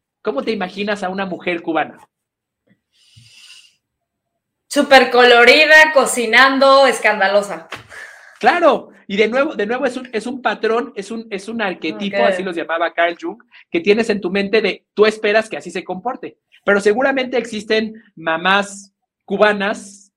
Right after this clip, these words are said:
Speaker 1: que no son coloridas, que no son escandalosas, que son muy, este, muy calladitas, pero nosotros partimos de esos, de esos, de esos, eh, de esas etiquetas, y seguramente eso pasa contigo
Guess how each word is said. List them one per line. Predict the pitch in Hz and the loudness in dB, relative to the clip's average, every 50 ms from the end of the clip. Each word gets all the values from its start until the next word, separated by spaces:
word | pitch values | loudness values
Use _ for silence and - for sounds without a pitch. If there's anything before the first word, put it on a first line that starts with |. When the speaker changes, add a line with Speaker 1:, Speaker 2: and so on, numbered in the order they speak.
| _ | _
Speaker 1:
que | _ 156 151 | _ -10 -8
no | 160 180 | -8 -8
son | 180 202 190 190 | -8 -8 -10 -8
coloridas, | - 185 190 185 185 208 208 202 202 202 202 202 | -8 -6 -6 -6 -6 -4 -4 -4 -4 -4 -6 -10
que | - 151 | -16 -16
no | 143 151 | -16 -14
son | 151 175 170 | -14 -12 -14
escandalosas, | 170 165 - 156 165 165 165 165 170 170 175 165 165 | -14 -10 -8 -8 -4 -4 -2 -2 -2 -2 -4 -8 -8
que | - 143 | -10 -8
son | - 156 151 156 | -6 -6 -6 -6
muy, | 160 165 170 175 170 - - - - _ _ - | -4 -4 -4 -4 -6 -8 -18 -20 -20 _ _ -10
este, | - 165 143 147 - - 147 143 139 139 - _ | -8 -8 -8 -6 -4 -2 -2 -2 -2 -4 -8 _
muy | _ 156 165 170 | _ -2 -2 0
calladitas, | 170 180 180 180 175 170 196 180 - 196 214 220 - - _ _ _ _ _ _ _ _ _ _ _ | 2 0 2 2 0 -2 -2 -4 -2 -2 -2 -2 -6 -14 _ _ _ _ _ _ _ _ _ _ _
pero | - 214 214 233 254 269 240 | 2 4 6 6 4 2 -2
nosotros | 202 185 180 208 202 220 226 226 | -8 -8 -8 -6 -6 -6 -6 -4
partimos | - 190 175 175 - 190 190 196 180 | -4 -6 -6 -6 -10 -12 -10 -10 -10
de | 170 170 | -10 -10
esos, | 165 185 170 - - _ | -10 -12 -14 -16 -14 _
de | 160 | -12
esos, | 165 170 180 170 _ _ | -10 -10 -12 -16 _ _
de | - 147 165 170 | -8 -4 -4 -4
esos, | 170 - 196 190 196 - - - | -4 -4 -6 -6 -8 -10 -18 -8
eh, | 175 165 147 147 143 139 135 135 131 131 _ _ _ _ _ - _ _ _ | -4 -2 -2 0 -2 -2 -4 -6 -10 -14 _ _ _ _ _ -20 _ _ _
de | - 185 | -8 -6
esas | 190 214 208 214 | -4 -4 -2 -2
etiquetas, | 190 - - - - - 202 202 - 143 - - - _ | -4 -4 -4 -6 -2 -2 -2 -2 -2 -8 -10 -10 -12 _
y | 214 170 | -10 -2
seguramente | - 196 190 196 220 220 226 214 208 214 | -2 -2 0 2 0 0 0 0 -4 -6
eso | 196 190 185 | -6 -6 -4
pasa | - 180 175 - 180 175 | -4 -6 -6 -6 -10 -10
contigo | 180 180 185 240 247 240 185 - - | -10 -12 -10 -12 -12 -12 -12 -14 -16